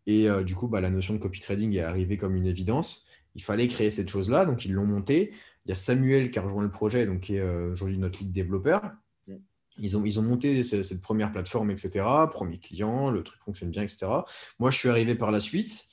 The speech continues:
Speaker 1: Euh, et, euh, et donc, on a continué à développer ce, cette solution. Donc, il y a, il y a eu d'autres personnes, hein. De toute façon, l'équipe est, l'équipe est en ligne, mais, euh, il y a eu
Speaker 2: Ouais.
Speaker 1: Yael qui nous a aidés sur tout ce qui est l'U X, euh, et cetera. Et Anthony, au début, qui nous aidait, euh, sur, euh, le, le côté, euh, community management.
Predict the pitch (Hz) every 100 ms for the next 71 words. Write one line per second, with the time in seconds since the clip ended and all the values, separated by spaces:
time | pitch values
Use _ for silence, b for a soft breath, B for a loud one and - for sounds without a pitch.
0 | b b b _ 104 95 95 95 95 98
1 | 110 110 107 101 101 117 117 104 95 120
2 | 143 131 110 107 107 120 110 95 92 92
3 | - 101 104 139 156 175 175 B _ 92
4 | 95 92 90 95 90 113 117 120 - 135
5 | 110 101 95 95 - 104 98 101 104 92
6 | 92 92 - 104 110 127 101 95 92 92
7 | B 92 90 90 104 107 117 104 - 101
8 | 98 98 95 110 104 95 - - 95 92
9 | 107 120 120 - 92 92 95 95 98 120
10 | 127 113 95 104 107 107 98 107 104 101
11 | 92 95 113 110 B B - 95 92 92
12 | - 113 101 98 98 98 95 92 101 98
13 | 107 98 98 98 98 98 95 98 95 110
14 | 123 135 -